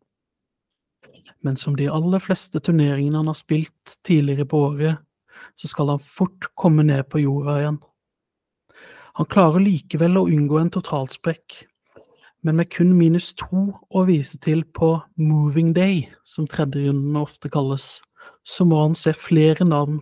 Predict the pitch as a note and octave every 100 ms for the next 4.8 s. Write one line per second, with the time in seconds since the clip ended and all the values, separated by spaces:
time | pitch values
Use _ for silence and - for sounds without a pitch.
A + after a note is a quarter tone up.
0 | - E3 D#3+ C#3 C#3 D3+ D3 D3 C3+ C#3+
1 | - - D3 C#3 C#3 C#3 C3+ C#3 - _
2 | _ _ _ _ _ _ _ _ _ _
3 | - - - - _ - D#3+ E3+ - -
4 | C#3+ C3 - D#3+ F3 F3 - -